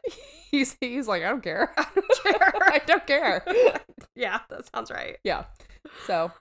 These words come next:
Speaker 1: go to therapy.
Speaker 2: Yeah.
Speaker 1: Follow us on the social
Speaker 2: Yeah,
Speaker 1: medias.
Speaker 2: and you can send us, uh, your listener stories at a little bit grim at gmail dot com.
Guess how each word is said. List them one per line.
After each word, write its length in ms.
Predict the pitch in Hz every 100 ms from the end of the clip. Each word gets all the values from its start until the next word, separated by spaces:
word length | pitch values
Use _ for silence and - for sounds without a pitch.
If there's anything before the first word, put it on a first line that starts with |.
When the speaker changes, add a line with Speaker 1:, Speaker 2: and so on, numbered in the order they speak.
| _ _
Speaker 1:
go 100 | 269
to 80 | -
therapy. 680 | 294 240 247 247 233 254 - -
Speaker 2:
Yeah. 220 | - - _ _
Speaker 1:
Follow 280 | - 208 220
us 100 | 247
on 100 | 262
the 60 | 254
social 400 | 240 220 - 220
Speaker 2:
Yeah, 360 | 208 208 247 220
Speaker 1:
medias. 200 | 240 -
Speaker 2:
and 120 | 247
you 60 | 240
can 100 | 240
send 160 | 240 240
us, 220 | 240 -
uh, 260 | 240 226 226
your 140 | 226
listener 340 | 220 226 240 240
stories 640 | 240 233 233 247 269 269 -
at 160 | 226 220
a 40 |
little 180 | 220 214
bit 120 | 220
grim 280 | 226 220 226
at 120 | 233
gmail 240 | 240 220 214
dot 140 | -
com. 680 | - 240 247 254 254 269